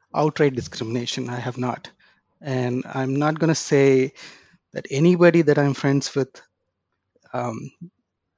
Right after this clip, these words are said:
would, uh, would, uh, look at me as anything less than what I am.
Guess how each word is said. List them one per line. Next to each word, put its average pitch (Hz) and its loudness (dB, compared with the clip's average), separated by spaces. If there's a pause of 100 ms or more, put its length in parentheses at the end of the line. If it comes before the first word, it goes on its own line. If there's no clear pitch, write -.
(220)
would, 135 -4
uh, 123 2 (120)
would, 127 -6
uh, 131 -2
look 147 -4
at 160 0
me 147 4
as 123 -4
anything 135 -4
less 117 -8
than 147 -2 (360)
what 131 -2
I 135 2
am. 135 0